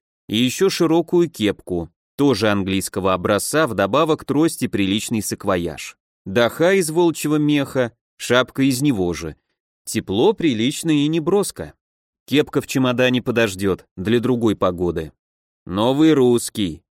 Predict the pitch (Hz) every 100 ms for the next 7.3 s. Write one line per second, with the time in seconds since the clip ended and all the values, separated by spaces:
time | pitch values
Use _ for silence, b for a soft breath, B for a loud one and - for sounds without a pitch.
0 | _ 104 123 123 131 127 147 151 139 123
1 | 131 127 123 135 139 127 127 113 - 110
2 | 110 - 85 78 _ 110 117 117 113 107
3 | 113 107 104 92 113 - 95 98 90 98
4 | 95 95 85 92 85 - 78 73 _ _
5 | _ _ _ 135 156 160 196 220 185 185
6 | 185 170 139 135 220 196 160 - 107 92
7 | - -